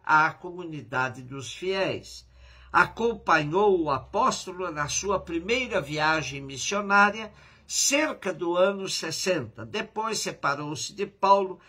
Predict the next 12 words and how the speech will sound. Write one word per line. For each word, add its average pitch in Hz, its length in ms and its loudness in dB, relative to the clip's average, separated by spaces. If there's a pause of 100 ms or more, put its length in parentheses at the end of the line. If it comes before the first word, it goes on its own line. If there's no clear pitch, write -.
(280)
regressando 202 1500 -2
a 196 100 2
Chipre, 135 760 -4 (480)
onde 240 400 2
teria 185 520 -2
sido 196 600 -6
martirizado 180 1300 0
por 208 220 -6
volta 147 460 -4
do 160 240 -4
ano 143 320 -4
sessenta. - 960 -8